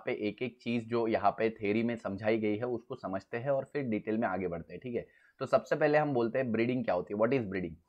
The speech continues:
ठीक है, breeding of animal is an important aspect of animal husbandry। एनिमल हस्बेंड्री का एक सबसे इंपॉर्टेंट एस्पेक्ट होता है एनिमल ब्रीडिंग, यानी दो सुपीरियर वैरायटी को क्रॉस करके एक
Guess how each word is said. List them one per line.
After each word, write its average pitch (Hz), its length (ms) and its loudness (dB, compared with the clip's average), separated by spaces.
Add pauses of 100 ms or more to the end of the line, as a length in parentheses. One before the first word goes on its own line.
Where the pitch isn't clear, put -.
(280)
ठीक 135 100 -2
है, 143 80 8
breeding 135 460 2
of 143 240 8
animal 127 440 4
is 120 180 0
an 117 200 4
important 127 600 0
aspect 113 480 -6
of 110 120 4 (100)
animal 104 320 0
husbandry। 87 540 -6
एनिमल 139 300 0
हस्बेंड्री 117 440 0
का 117 120 0
एक 120 140 -4
सबसे - 280 -4
इंपॉर्टेंट 117 480 -2 (100)
एस्पेक्ट 107 340 -10
होता 110 200 2
है 107 140 2
एनिमल 113 280 2
ब्रीडिंग, 107 340 0
यानी 117 240 2 (320)
दो 131 160 8
सुपीरियर 135 540 2
वैरायटी 113 380 4
को 123 160 -2
क्रॉस 147 320 6
करके 120 360 -2
एक 120 100 -2